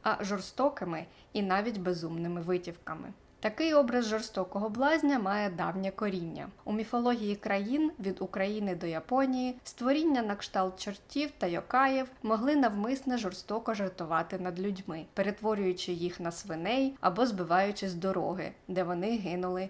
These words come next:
на болотах. Проте все одно своїми витівками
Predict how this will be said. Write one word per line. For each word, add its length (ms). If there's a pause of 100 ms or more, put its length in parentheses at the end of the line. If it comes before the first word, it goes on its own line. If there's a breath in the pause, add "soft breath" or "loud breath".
на 140
болотах. 680
Проте 280
все 300
одно 300
своїми 440
витівками 720